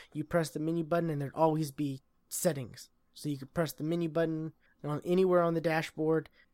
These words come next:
and you could scroll down to settings and click settings and go straight to settings.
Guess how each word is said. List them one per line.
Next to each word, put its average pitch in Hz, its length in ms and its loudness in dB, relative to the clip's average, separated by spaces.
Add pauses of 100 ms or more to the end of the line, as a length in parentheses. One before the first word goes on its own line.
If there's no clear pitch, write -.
and 131 320 -4 (360)
you 143 180 -2
could 127 160 -10
scroll - 520 2
down 160 420 0
to - 100 -12
settings 151 540 -2
and 135 140 -12
click - 220 -10
settings 151 420 -4
and 131 80 -8
go 127 80 -6
straight 135 300 -6
to 131 60 -10
settings. 95 440 -12